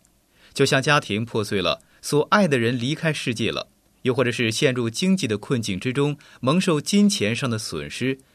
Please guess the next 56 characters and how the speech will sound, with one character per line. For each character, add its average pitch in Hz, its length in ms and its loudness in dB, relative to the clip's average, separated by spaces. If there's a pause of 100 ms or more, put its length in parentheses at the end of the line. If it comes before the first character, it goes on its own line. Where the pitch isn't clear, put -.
各 254 200 4
种 120 200 0
各 143 120 -2
样 123 120 0
的 95 80 -4
痛 95 220 -8
苦， - 260 -16 (600)
这 143 140 4
些 147 160 2
实 139 220 0
在 147 180 2
是 127 140 -4
我 107 100 0
们 98 160 0
数 85 300 -6
之 98 160 -6
不 82 160 -12
尽 73 200 -8
的。 - 180 -14 (1000)
那 120 80 -2
么 120 100 0
事 127 160 -2
实 101 140 -4
上， 98 220 0 (220)
人 160 140 4
生 175 220 0
的 160 180 -2
确 127 260 0
充 123 200 -4
满 95 180 -4
苦 73 220 -12
难， - 180 -10 (640)
我 110 100 0
相 110 200 0
信 101 240 -2 (140)
我 147 100 2
们 147 100 2
都 147 160 4
经 175 280 -2
历 160 100 -2
了 104 100 -2
许 71 280 -8
多， 98 260 -6 (480)
有 151 220 2
的 202 220 4 (140)
更 165 160 4
是 143 220 0
非 151 260 0
当 190 220 2
事 139 140 -2
人 101 280 0
难 101 180 -2
以 110 60 -6
体 76 220 -10
会 69 180 -12
的。 - 200 -14